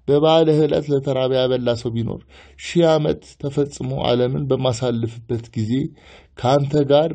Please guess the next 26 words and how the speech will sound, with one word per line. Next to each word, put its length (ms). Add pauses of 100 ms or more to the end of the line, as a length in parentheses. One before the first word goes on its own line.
(240)
በቀኝ 460 (100)
አቁሜው 520 (680)
በሰው 340
እጅ 160
ያልተነጋገረ 800
የሕይወት 320
እንጀራ 300
እበላዋለሁ። 500
በአንተ 340
ስም 200
ደግሶ 340 (140)
በበዓልህ 480
ዕለት 200
ነዳያንን 420
ስላጸገበ 640
በጣም 300
እወደዋለሁ። 600 (140)
እኔ 180
ከመስዋዕት 760
ምጽዋትን 540
እመርጣለሁ። 600 (880)
በስምህ 540
እንግዳ 360
የተቀበለውን 800
እንግዳ 300 (100)
ሆኖ 240